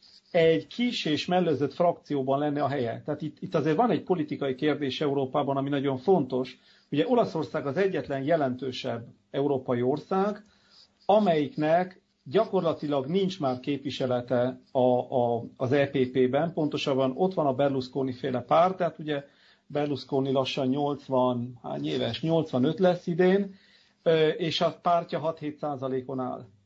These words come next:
Tehát egy, egy teljesen marginális szereplő. Tehát, és ott van a politikai közép, ami Olaszországban, európai szintéren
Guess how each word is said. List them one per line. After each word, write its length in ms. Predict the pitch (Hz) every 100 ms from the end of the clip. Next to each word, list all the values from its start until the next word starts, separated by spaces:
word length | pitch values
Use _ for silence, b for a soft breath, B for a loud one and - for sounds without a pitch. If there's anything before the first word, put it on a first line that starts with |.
| _ _ _
Tehát 300 | 151 143 - -
egy, 240 | 147 131
egy 100 | 139
teljesen 320 | 180 - 160
marginális 540 | 147 147 143 135 127 127
szereplő. 500 | - 139 117 - - - _ _ _
Tehát, 180 | - 156
és 160 | 190 220
ott 120 | 220
van 120 | 196
a 100 | 156
politikai 560 | - 196 190 156 143 127
közép, 460 | 156 165 202 233 - _ _ _ _
ami 260 | 165 170
Olaszországban, 800 | 190 190 135 151 123 156 135 151 156
európai 460 | 160 156 - 143
szintéren 840 | 127 147 165 175 170 170 175 175